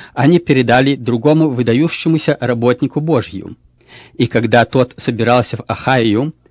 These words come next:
главным городом, который был Коринф, они написали соответственное письмо, располагая тамошних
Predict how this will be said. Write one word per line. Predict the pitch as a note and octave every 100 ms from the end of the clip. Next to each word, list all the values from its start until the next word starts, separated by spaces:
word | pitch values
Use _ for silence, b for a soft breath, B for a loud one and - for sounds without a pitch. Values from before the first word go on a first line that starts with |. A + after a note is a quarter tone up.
| b b b
главным | A#2 C3 C#3+ A#2+
городом, | G2+ B2 C#3 A#2 G#2+ A#2 _ b b
который | - A2+ C#3+ C3+ A#2+
был | G#2+ A2+ F#2+
Коринф, | - G#2 G2 A#2 D3 - _ _ _ b b
они | - C3 F#3
написали | F#3+ D3 - D#3 E3 -
соответственное | - - - B2 E3+ - A#2 G#2
письмо, | G#2+ - A#2 A#2+ D3+ b b b
располагая | A#2 D3+ - C3 C3 B2+ C3 A#2+
тамошних | - C#3+ F3+ F#3 - G#2